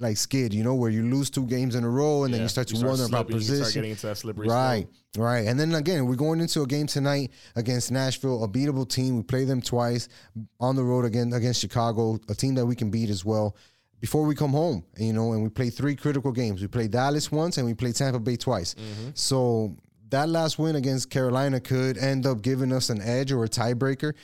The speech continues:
Speaker 1: when it comes down to not only the division, right, but the league, because the, the Panthers are in it, man. You know, they're, they're not the number one team in the league, but they're number three.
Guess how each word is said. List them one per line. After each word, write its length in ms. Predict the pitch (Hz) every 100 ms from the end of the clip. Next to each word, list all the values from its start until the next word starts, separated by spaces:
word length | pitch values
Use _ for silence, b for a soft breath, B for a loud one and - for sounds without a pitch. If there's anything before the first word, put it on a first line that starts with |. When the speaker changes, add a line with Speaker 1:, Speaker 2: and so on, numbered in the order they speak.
| B
Speaker 1:
when 120 | - 117
it 60 |
comes 240 | 123 127 120
down 100 | 127
to 200 | 123 113
not 220 | 113 131
only 180 | 151 147
the 140 | 131
division, 520 | 110 101 123 123 151
right, 280 | 113 117 147
but 240 | 117 107 92
the 80 |
league, 340 | 98 156 127 85 B B B
because 440 | 120 - 123 117
the, 100 | 104 101
the 80 | -
Panthers 380 | 98 139 214 175
are 140 | 127 120
in 120 | 185
it, 120 | 101
man. 220 | 98 110
You 100 | 110
know, 160 | 110 139
they're, 260 | 113 113 78
they're 240 | 95 127
not 200 | 175 196
the 80 | 185
number 200 | 180 175
one 200 | 156 156
team 280 | - 170 156
in 80 | 135
the 60 |
league, 360 | 117 156 190 110
but 240 | 120 113 B B B
they're 180 | 92 135
number 220 | 214 226
three. 400 | 165 - 233 151